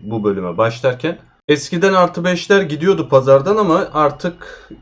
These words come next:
gitmiyor da diyebiliriz. O yüzden hepsini artı altı yapmamız lazım. Yani artı altıya göndermemiz lazım.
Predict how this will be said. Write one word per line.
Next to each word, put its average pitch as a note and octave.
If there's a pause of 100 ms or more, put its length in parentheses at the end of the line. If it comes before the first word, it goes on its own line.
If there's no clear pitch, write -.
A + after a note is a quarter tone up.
(160)
gitmiyor A#2+
da C#3+
diyebiliriz. C3
O C3
yüzden B2+
hepsini C#3
artı B2+
altı A#2+
yapmamız F2+
lazım. E2
Yani F2
artı A#2+
altıya C3
göndermemiz A2
lazım. F#2+